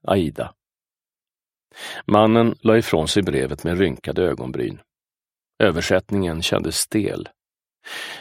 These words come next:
Vi behöver anställa fler unga kvinnor med goda språkkunskaper, tänkte han. Han tog upp en svart, skinande reservoarpenna,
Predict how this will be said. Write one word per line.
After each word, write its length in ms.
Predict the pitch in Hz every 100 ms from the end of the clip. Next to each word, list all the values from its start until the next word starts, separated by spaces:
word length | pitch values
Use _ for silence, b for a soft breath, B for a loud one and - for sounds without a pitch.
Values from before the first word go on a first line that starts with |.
| B
Vi 100 | 107
behöver 260 | 123 131 151
anställa 480 | 143 110 - 127
fler 460 | 123 - 127 120 -
unga 280 | 131 98 104
kvinnor 460 | - 123 92 110
med 160 | 104 90
goda 400 | 110 87 85 85
språkkunskaper, 1120 | 85 - 120 85 - 92 - 113 117 - - - _ _
tänkte 320 | - - - -
han. 120 | - _ _ _ _ _ _ _ _ _ B B B
Han 120 | 101
tog 160 | 113
upp 220 | 107 104 -
en 120 | 95
svart, 520 | - 98 95 - -
skinande 800 | - - 104 78 80 82 87 85
reservoarpenna, 1120 | 90 95 98 92 98 80 67 - 85 87 -